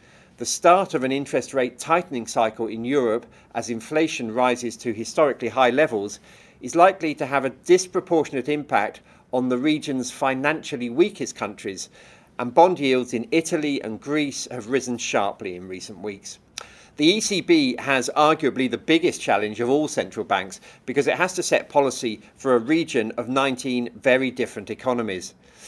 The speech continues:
It's very hard to come up with a level of interest rates that makes sense for all its member countries.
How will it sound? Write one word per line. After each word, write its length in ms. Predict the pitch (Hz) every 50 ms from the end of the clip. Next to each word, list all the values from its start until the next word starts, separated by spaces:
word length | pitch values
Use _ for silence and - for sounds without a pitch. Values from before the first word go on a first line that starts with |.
| - - - - -
It's 120 | 104 -
very 220 | 156 156 180 190
hard 380 | 151 127 160 160 160 147 131 -
to 80 | - 127
come 240 | - - 147 139 139
up 280 | 143 143 - - 117 110
with 160 | 123 120 110
a 60 | 113
level 340 | 113 123 139 160 165 156 131
of 60 | 113
interest 400 | 120 120 113 - - 113 - -
rates 300 | 131 120 117 - - -
that 100 | - -
makes 260 | - 123 123 123 -
sense 400 | - - 165 143 127 - - -
for 160 | - - 127 -
all 340 | - - 156 156 147 113 98
its 160 | - - -
member 260 | 110 92 92 92 110
countries. 540 | - - 131 135 104 - - 90 85 -